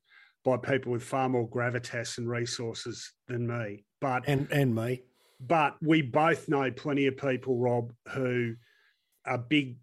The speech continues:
Speaker 1: you know, uh, uh, big parts of that club, some still involved with that club, and they are absolutely filthy. And, you know, all I can say is to those people, if they're listening,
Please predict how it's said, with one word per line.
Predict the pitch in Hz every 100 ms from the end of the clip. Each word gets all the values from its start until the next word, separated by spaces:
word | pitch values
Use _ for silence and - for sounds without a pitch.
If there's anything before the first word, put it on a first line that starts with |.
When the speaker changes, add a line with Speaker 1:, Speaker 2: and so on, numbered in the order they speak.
| -
Speaker 1:
you | 147
know, | 117 120
uh, | 143
uh, | 143 - 143 139
big | 131 120 185 151
parts | - 147 147 -
of | 135
that | 123
club, | 123 135 120 117 - _ _
some | - - 170 165 147 131
still | - - 147
involved | 127 127 127 131
with | 120
that | 123 120
club, | - 120 107 -
and | 139 131 131 -
they | 127 135 135
are | 135 127 123 120 -
absolutely | 127 - - 131 123 120 117 113 110 _
filthy. | - - 131 117 123 104 -
And, | 131 127 123 120 - _ -
you | 143
know, | 135 131 131 _ _ _ _
all | - 180 175
I |
can | 143 127
say | 160 135
is | 127 135
to |
those | 151 147 127
people, | - 131 120 120
if | 120
they're | 120
listening, | 120 107 - 113 107